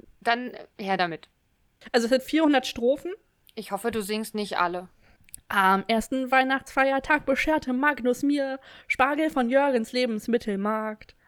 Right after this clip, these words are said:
Speaker 2: Am zweiten Weihnachtsfeiertag bescherte Magnus mir Schinken zum halben Preis und Spargel von Jürgens Lebensmittelmarkt. Am dritten Weihnachtsfeiertag bescherte Magnus mir drei Baguettes, äh,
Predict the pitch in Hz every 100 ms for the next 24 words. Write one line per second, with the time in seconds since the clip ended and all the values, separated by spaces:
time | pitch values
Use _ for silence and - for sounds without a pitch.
0 | _ 165 156 160 165 - 196 233 220 214
1 | 220 208 - 220 214 214 220 220 - 240
2 | - 269 285 277 302 247 247 - 285 285
3 | 277 - - - - 311 302 349 339 320
4 | - 240 214 254 - 269 214 208 233 240
5 | 214 208 214 226 196 - 220 190 - 190
6 | 175 170 180 190 185 _ _ - - -
7 | 165 156 156 170 - 180 208 202 202 208
8 | - - 196 202 226 208 226 - 247 277
9 | 269 285 254 233 226 269 269 262 262 -
10 | - - - - 277 302 302 240 233 -
11 | - - - _ _ 226 240 240 240 240